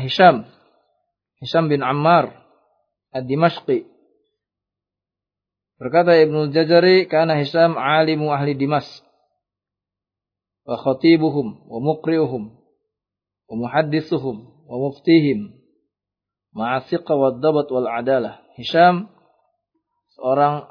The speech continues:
alim dari Damaskus, khatib mereka dan ahli qiraah mereka dan juga ahli hadis mereka, juga mufti.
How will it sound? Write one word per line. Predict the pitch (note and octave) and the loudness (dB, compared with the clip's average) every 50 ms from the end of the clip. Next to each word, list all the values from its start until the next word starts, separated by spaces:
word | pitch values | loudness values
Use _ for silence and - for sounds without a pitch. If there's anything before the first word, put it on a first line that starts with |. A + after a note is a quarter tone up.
| _ _ _ - | _ _ _ -4
alim | C3 C#3+ D#3 E3 D#3+ D#3 D#3 C#3 C3 C3 | 0 2 4 4 4 2 0 -2 -2 -2
dari | C3 C3 C3+ C#3+ | 0 0 0 0
Damaskus, | C3+ C3 C3 C3+ D3+ C#3+ - - - C3 A#2 - - - - - - _ _ _ _ _ _ _ _ _ _ _ _ _ _ _ _ _ | 0 0 0 0 -2 -4 -8 -10 -16 -16 -16 -16 -16 -20 -20 -20 -20 _ _ _ _ _ _ _ _ _ _ _ _ _ _ _ _ _
khatib | - - C#3 C3+ C3 - D3+ C3+ - - | -12 -6 -6 -4 -4 -4 -6 -8 -8 -8
mereka | D3 C#3+ D#3 D#3+ D3 D3+ C#3+ A#2 - - _ _ _ _ _ _ _ _ _ _ _ _ - A#2 | -4 0 0 0 0 0 -2 -4 -4 -4 _ _ _ _ _ _ _ _ _ _ _ _ -10 -4
dan | B2+ C3 C3+ C#3 C#3 C#3 C#3 B2+ - _ _ _ _ _ _ - | -2 0 2 2 2 0 -2 -8 -12 _ _ _ _ _ _ -12
ahli | B2+ B2+ B2+ C3 C3+ B2 | -10 -8 -4 -4 -4 -4
qiraah | - - C#3 C#3 C#3+ B2 B2+ B2 B2+ B2+ | -4 -2 -2 0 0 -2 -2 -4 -6 -6
mereka | C3+ C#3+ D3+ C#3+ D3 D#3 D#3 D#3+ D#3 | -4 -4 -4 -2 0 2 2 2 2
dan | C#3+ C3+ B2+ | 2 -2 -4
juga | B2 B2+ C3+ C3 B2 | -4 -4 -4 -4 -4
ahli | B2+ B2 A#2 | -4 -4 -4
hadis | A#2+ C3+ C#3+ C#3+ C3+ - C3 | -4 -4 -4 -4 -4 -6 -8
mereka, | B2+ C3+ C3+ - D3 D3 C#3+ B2 | -8 -8 -6 -4 -4 -4 -4 -4
juga | A#2 A#2 A#2+ B2 B2 | -6 -6 -4 -4 -4
mufti. | B2+ C#3+ D3+ - - - - - C3 A2+ G#2+ - _ _ | -4 -4 -8 -8 -10 -10 -6 -6 -4 -4 -6 -10 _ _